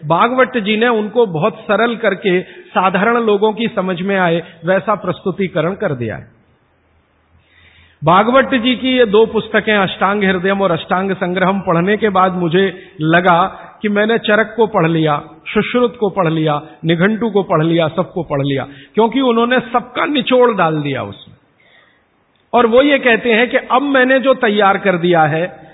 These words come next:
अष्टांग हृदयम या अष्टांग संग्रहम, ये आम आदमी के लिए है,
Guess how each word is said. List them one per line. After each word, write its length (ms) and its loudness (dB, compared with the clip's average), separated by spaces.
अष्टांग 420 0
हृदयम 400 2
या 120 2
अष्टांग 380 -4
संग्रहम, 420 -2
ये 260 0
आम 320 4
आदमी 420 0
के 180 -2
लिए 260 0
है, 200 -4